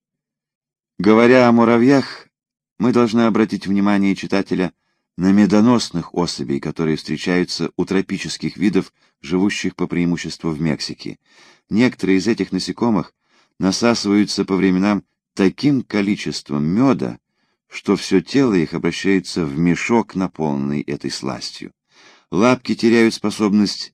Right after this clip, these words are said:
двигать разбухшее тело, поэтому медоносные муравьи остаются неподвижными в глубине муравейника. При таких условиях – нормальное существование этих насекомых становится невозможным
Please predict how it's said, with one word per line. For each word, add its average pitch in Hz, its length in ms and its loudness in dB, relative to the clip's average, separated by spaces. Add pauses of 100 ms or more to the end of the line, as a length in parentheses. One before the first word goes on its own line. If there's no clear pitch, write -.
(120)
двигать 87 520 0
разбухшее 65 640 -8
тело, 55 380 -12
поэтому 73 500 -4
медоносные 78 600 -2
муравьи 76 460 -2 (360)
остаются 92 540 0
неподвижными 95 1040 4 (360)
в 71 100 -16
глубине 95 480 4
муравейника. 69 800 -2 (600)
При 92 140 -2
таких 95 340 0
условиях – 104 580 4 (400)
нормальное 90 640 4
существование 95 880 0
этих 92 320 -4
насекомых 95 500 -2
становится 90 480 -2
невозможным 87 720 0